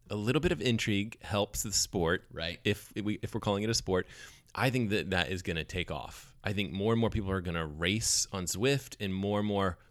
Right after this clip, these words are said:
Speaker 1: programs are gonna be established. There's another company that's, like, a Zwift competitor, and I think it's called Rovi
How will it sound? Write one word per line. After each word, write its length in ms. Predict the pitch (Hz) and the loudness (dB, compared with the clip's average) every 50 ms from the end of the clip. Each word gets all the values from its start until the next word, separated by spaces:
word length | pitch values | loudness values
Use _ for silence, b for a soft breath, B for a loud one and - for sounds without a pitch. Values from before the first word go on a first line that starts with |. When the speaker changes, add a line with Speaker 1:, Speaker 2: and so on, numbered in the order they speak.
| b b | b b
Speaker 1:
programs 560 | - - 117 110 110 92 101 107 104 101 95 | -2 0 2 2 2 2 2 0 0 0 -2
are 60 | 101 | -4
gonna 120 | 87 101 92 | -4 -2 0
be 80 | 87 82 | 0 0
established. 720 | 80 - - - 98 98 107 - 110 104 95 - - - - b b b b b b b b | 0 0 2 4 4 6 6 4 2 0 0 0 -4 -8 -12 b b b b b b b b
There's 260 | - 101 110 110 92 104 | -2 0 0 2 2 2
another 480 | 110 107 110 117 120 120 131 123 120 | 2 2 2 4 4 6 6 4 4
company 540 | 117 - - 120 113 101 127 113 113 110 110 | 2 0 -2 -2 0 0 2 2 2 2 0
that's, 220 | 107 92 95 - - | 0 -2 -2 -2 -4
like, 100 | 98 - 101 | -4 -2 -2
a 40 | |
Zwift 320 | 92 87 85 95 92 - - | -2 0 0 0 -2 -2 -4
competitor, 580 | - 85 90 104 107 104 110 117 117 110 110 - - | -6 -4 -2 0 0 0 2 2 2 0 0 -2 -2
and 100 | 104 95 | -2 -2
I 40 | 87 | 0
think 140 | - 113 120 | -2 -2 -2
it's 80 | - | -2
called 280 | - - 101 90 87 80 | 0 -2 -2 -2 -2 0
Rovi 480 | 82 85 90 98 98 117 123 131 147 | 2 4 4 4 4 2 2 0 0